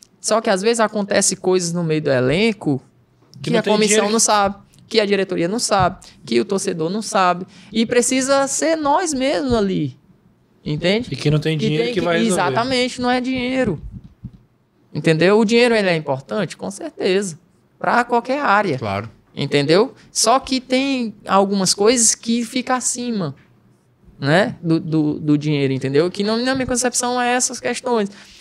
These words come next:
Speaker 1: Questão de vaidade, entendeu? Questão de vaidade, cara, é uma coisa que, tipo assim, e não é só no futebol, né?
Speaker 3: Não.
Speaker 1: Em qualquer área.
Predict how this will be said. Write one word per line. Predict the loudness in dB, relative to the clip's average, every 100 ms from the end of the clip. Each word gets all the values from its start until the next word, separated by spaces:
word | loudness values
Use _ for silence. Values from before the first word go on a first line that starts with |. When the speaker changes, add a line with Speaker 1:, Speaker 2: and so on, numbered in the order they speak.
| -8 -4
Speaker 1:
Questão | -2 0 0
de | 0
vaidade, | 0 -2 0 2 2 2 -2 -10 -18 _ _ _ _ -10
entendeu? | 0 0 2 2 0 _ _ _
Questão | -4 -2 0
de | 0
vaidade, | 2 2 2 0 0 0
cara, | 2 2 2
é | 2 0
uma | -2
coisa | 0 0 -2
que, | -4 -2 0 -2 -6 -16 _ _
tipo | -4 0
assim, | 2 2 0 0 -2 -2
e | -2
não | 0
é | 0
só | 0 -2 -2
no | -6
futebol, | -10 -4 2 2 2
né? | -2
Speaker 3:
Não. | -4 -6
Speaker 1:
Em | -6 -2
qualquer | -2 0 0
área. | 2 2 4 2